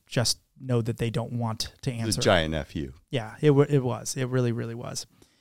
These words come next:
Speaker 1: Uh, but it was an interesting F U. Uh, I, I actually learned things in the process. I th-, I just think that there's something that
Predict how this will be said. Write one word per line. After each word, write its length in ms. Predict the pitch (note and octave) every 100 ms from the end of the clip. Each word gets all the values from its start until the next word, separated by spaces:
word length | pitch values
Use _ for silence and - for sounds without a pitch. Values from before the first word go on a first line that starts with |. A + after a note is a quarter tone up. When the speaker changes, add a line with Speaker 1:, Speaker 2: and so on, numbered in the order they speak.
| _ _ _
Speaker 1:
Uh, 280 | D#3 C#3+ C3+
but 160 | B2 F#3
it 20 |
was 120 | G3
an 60 | B3+
interesting 360 | D4+ G3+ D3 B2+
F 160 | G#2+
U. 240 | A#2+ - - _ C#3+
Uh, 40 |
I, 480 | C3 B2+ B2 A#2+ B2
I 120 | B2+
actually 300 | B2+ B2+ C#3
learned 240 | C3+ C#3 C3
things 220 | C3 A2+
in 60 |
the 80 | A#2
process. 540 | - C#3 C#3 C3 B2+ - - _ _ _ _ _ _ _ _ _ _ _ -
I 140 | D#3+
th-, 160 | E3+ - _ _ _ _ _ _
I 100 | F3
just 220 | A3 -
think 160 | A3+ G#3
that 120 | D#3+
there's 260 | C#3+ C3+ -
something 880 | - F#3 F#3 E3 D#3 D3 C#3 C3 -
that 600 | B2 B2+ B2 A#2+ -